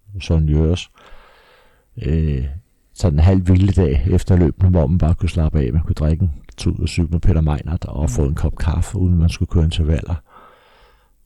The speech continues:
Speaker 1: Og så nærmer sig den næste klassiker, så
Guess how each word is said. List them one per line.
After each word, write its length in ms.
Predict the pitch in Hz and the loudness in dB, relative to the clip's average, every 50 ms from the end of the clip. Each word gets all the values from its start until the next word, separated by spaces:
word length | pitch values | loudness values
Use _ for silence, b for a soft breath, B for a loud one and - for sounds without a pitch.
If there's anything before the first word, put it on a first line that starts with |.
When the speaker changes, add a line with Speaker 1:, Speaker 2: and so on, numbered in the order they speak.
| _ _ | _ _
Speaker 1:
Og 440 | - - - 87 82 80 76 73 67 - - - - - | -10 -4 -2 0 0 2 2 0 -2 -4 -6 -14 -12 -6
så 160 | - - 85 | -2 0 2
nærmer 300 | 78 80 78 85 85 82 | 2 2 2 2 2 0
sig 180 | 78 85 80 71 | 0 -2 -2 0
den 80 | 78 78 | 2 2
næste 280 | 78 78 73 - - | 2 2 0 -2 -6
klassiker, 520 | - - 87 76 73 - - 82 71 82 80 | -4 -2 -2 -2 -2 -2 -4 -4 -4 -6 -6
så 280 | - - 85 80 82 | -4 -4 -4 -4 -4